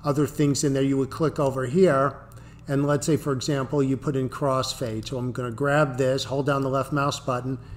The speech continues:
and drag it in between picture one and two. And then this way, when you play it through, it'll dissolve.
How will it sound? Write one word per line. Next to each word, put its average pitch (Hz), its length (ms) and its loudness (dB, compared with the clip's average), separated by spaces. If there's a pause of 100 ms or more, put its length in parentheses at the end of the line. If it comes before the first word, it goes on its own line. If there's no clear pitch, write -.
(260)
and 135 100 0
drag 139 340 2
it 143 60 2
in 139 80 0
between 135 400 -2
picture 135 340 -4
one 127 300 -2
and 123 140 -2
two. 143 400 0 (760)
And 127 140 -2
then 127 120 0
this 147 220 0
way, 139 100 2
when 127 160 0
you 120 80 -2
play 131 280 0
it 120 100 -4
through, 143 580 2 (2750)
it'll 127 640 -2 (1120)
dissolve. 123 680 -2